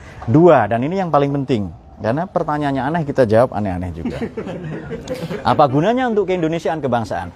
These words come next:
Indo-, Indonesia ini sekarang sedang dilanda perpecahan. Perbedaan pendapat itu tidak dirayakan sedemikian rupa, sedemikian indah,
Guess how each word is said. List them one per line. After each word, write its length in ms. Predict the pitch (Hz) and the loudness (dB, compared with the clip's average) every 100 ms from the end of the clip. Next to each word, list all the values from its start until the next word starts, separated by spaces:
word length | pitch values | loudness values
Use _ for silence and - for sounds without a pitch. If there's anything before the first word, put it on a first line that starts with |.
| - - - - | -20 -20 -10 0
Indo-, 320 | 165 160 165 | 4 4 2
Indonesia 400 | 165 170 175 196 | 0 0 0 -2
ini 160 | 208 | -4
sekarang 320 | - 180 185 170 | -4 -6 -6 -4
sedang 240 | 139 131 | -2 0
dilanda 400 | 123 127 139 143 | 0 -2 -4 -4
perpecahan. 560 | 120 110 - 80 80 - - - - - - - - - - | -6 -6 -8 -8 -12 -14 -14 -16 -20 -20 -20 -20 -20 -8 0
Perbedaan 400 | 120 113 113 127 | 4 4 4 0
pendapat 480 | 135 120 120 131 143 | 0 -2 -2 -2 -4
itu 80 | 170 | -6
tidak 240 | 160 110 | -2 -2
dirayakan 560 | 110 113 110 110 135 131 | -2 -2 -2 -2 -4 -6
sedemikian 560 | - 117 113 113 110 | -4 -2 -2 -2 -4
rupa, 240 | 117 113 143 | -4 -4 -4
sedemikian 560 | 107 113 110 98 107 | -4 -2 -2 -2 -2
indah, 480 | 123 175 127 117 156 | 0 2 4 4 2